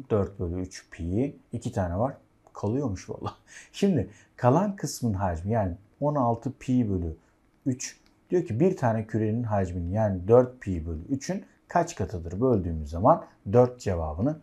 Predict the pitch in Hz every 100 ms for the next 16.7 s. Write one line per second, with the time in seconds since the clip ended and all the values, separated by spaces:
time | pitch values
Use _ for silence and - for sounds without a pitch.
0 | - 85 82 104 80 80 - - _ _
1 | _ _ _ _ _ _ _ _ _ _
2 | _ - - - - _ 185 190 190 196
3 | 160 165 - _ 131 151 160 175 165 170
4 | 156 156 - 160 151 160 143 143 143 156
5 | - 135 127 139 139 - _ _ _ _
6 | _ _ _ _ _ _ _ _ _ _
7 | - 120 - 123 117 135 139 131 107 -
8 | 135 127 127 107 85 - - _ _ _
9 | - 107 117 - 117 123 107 107 - 113
10 | - _ - 110 98 - 101 87 80 76
11 | _ _ _ - 151 107 131 - _ _
12 | _ _ 180 190 165 156 135 127 135 139
13 | 127 82 117 - - 127 123 135 113 98
14 | 87 123 131 127 107 101 95 104 101 131
15 | 117 107 101 - 113 135 120 120 123 117
16 | 123 123 135 113 101 101